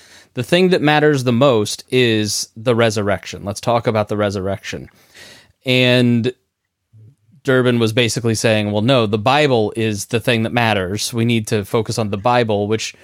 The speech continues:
there's echoes of that in what you're saying, where, like, how, how should we approach the culture? You know, you, you don't want to just throw the Old Testament out. It obviously is incredibly important. Part of the,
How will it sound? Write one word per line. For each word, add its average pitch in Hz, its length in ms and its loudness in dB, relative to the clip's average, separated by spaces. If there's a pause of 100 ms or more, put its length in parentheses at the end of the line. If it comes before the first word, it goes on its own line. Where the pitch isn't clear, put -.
(800)
there's 156 280 0
echoes 208 360 2
of 147 120 0
that 143 180 2
in 139 120 0
what 127 180 -2
you're 127 80 -4
saying, 147 340 0
where, 123 320 0 (260)
like, 135 280 -4 (1160)
how, 175 280 -4
how 202 300 2
should 180 220 0
we 156 280 2
approach 156 540 -2
the 127 120 -2
culture? 117 680 0 (180)
You 120 160 -6
know, 120 120 -4
you, 135 260 0
you 147 160 -2
don't 175 180 2
want 170 220 0
to 151 220 4
just 139 240 -2
throw 143 260 4
the 131 160 0
Old 127 240 2
Testament 123 460 0
out. 104 340 0
It 120 220 -4
obviously 131 460 2
is 113 120 0
incredibly 113 480 0
important. 107 640 -4
Part 123 280 0
of 107 320 0
the, 107 360 0